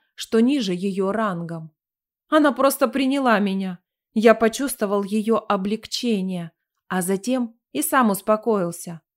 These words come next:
Я принят, пусть пока другом, но буду рядом.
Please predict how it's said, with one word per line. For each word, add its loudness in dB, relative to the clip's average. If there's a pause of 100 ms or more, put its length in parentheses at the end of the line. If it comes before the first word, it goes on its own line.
(320)
Я 2
принят, 2 (420)
пусть 0
пока 0
другом, -2 (260)
но 4
буду 0
рядом. -2